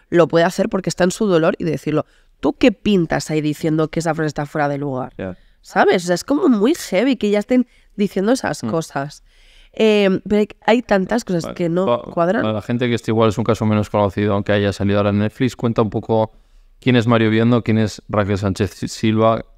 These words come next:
Speaker 2: qué, qué ha pasado aquí.
Speaker 1: Raquel Sánchez Silva es una presentadora de,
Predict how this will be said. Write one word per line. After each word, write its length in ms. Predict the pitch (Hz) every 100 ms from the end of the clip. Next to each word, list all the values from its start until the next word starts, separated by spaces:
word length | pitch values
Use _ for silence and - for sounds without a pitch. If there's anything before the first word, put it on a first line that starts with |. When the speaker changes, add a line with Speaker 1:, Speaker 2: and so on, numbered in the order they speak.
| _
Speaker 2:
qué, 280 | 110 104 101 120
qué 120 | - 101
ha 60 |
pasado 340 | 95 95 92 87
aquí. 160 | 104 98 -
Speaker 1:
Raquel 240 | 196 202
Sánchez 260 | 220 226 214
Silva 160 | 214 214
es 100 | 180
una 80 | 190
presentadora 1000 | 185 180 170 175 170 160 156 151 139 82
de, 720 | 160 156 147 143 139 131 117